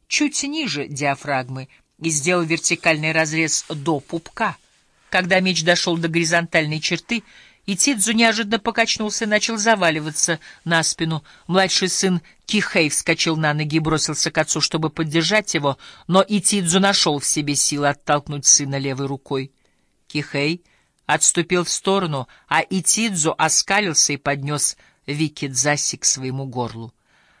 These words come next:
Однако в этот момент силы всё же оставили его, и он выронил меч из окровавленной руки.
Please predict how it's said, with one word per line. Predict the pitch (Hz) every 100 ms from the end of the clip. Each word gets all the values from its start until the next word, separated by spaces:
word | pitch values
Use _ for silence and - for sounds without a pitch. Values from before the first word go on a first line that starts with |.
| -
Однако | 165 160 180 180 185
в |
этот | 185 185
момент | 180 175 180 175
силы | - 170
всё | 165 -
же | 165 170
оставили | 165 - 175 175 175
его, | 175 165 165 _ _ _ -
и | 170
он | 180 170
выронил | 190 214 160 139
меч | 135 131 - -
из | 135 -
окровавленной | 139 - 143 135 127 127 127
руки. | 127 127 - 127